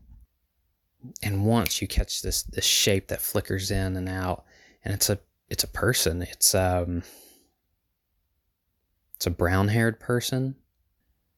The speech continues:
Maybe, maybe female.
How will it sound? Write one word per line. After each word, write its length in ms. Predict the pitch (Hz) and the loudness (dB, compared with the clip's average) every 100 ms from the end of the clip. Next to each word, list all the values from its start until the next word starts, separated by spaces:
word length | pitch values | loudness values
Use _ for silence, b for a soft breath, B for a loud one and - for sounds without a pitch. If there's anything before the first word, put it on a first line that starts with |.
| _ _ _ _ _ _ | _ _ _ _ _ _
Maybe, 640 | - 95 98 107 110 113 113 B B B B B _ _ - | -2 2 2 4 2 0 -2 B B B B B _ _ -4
maybe 260 | 101 113 | 0 0
female. 680 | 117 - 123 127 127 131 | 0 0 2 4 4 2